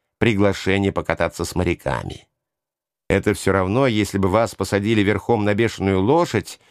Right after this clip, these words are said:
да предложили прогуляться. Моряки катаются непременно на парусах. Стало быть, в ветер,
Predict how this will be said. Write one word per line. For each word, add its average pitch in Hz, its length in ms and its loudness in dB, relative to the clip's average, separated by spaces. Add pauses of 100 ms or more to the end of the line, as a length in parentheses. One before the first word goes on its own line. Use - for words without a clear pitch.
(160)
да 147 120 2
предложили 175 640 2
прогуляться. 135 1000 -2 (840)
Моряки 117 480 2
катаются 175 580 2
непременно 135 680 2
на 120 120 2
парусах. 95 920 -2 (520)
Стало 98 420 0
быть, - 440 -4 (160)
в 85 200 -2
ветер, 95 760 0